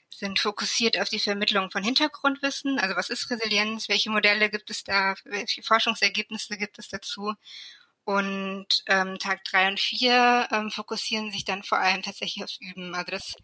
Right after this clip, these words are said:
Gelernte aus den beiden ersten Tagen wird dann anhand von Fallbesprechungen, ähm, geübt. Ähm,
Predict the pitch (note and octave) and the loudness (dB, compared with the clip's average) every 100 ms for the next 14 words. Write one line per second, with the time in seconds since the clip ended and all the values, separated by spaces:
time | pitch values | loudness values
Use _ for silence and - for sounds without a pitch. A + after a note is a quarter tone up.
0 | _ - - - G3 G3 A3 B3+ C4 B3+ | _ -20 -20 0 4 6 6 4 4 6
1 | - G#3+ G3+ G3 G3 F#3 F#3 F#3 G3+ - | 4 2 -2 -6 -2 4 4 6 2 2
2 | B3+ - G#3+ G#3 A3 G#3+ G3 - G3 G3 | -10 -8 -2 -2 -4 -8 -10 2 4 4
3 | G#3 G#3 G3 G3 G3+ G3+ - F#3+ F3+ F3 | 0 -2 -2 -2 -6 -6 -4 -2 -2 -4
4 | F3 - F#3+ B3 C#4+ - C4 - B3 B3 | -8 2 4 4 2 2 0 2 0 0
5 | B3+ C4 _ - - - _ _ G#3+ G#3 | -2 -4 _ -20 -20 -20 _ _ 2 2
6 | G#3 G3+ F#3+ G3 C4 F4+ - - - - | 0 -4 -6 -6 -8 -8 -6 -6 -8 -18
7 | - - - G3+ G#3 G3+ G3+ G3+ | -20 -20 -2 2 2 2 -4 -8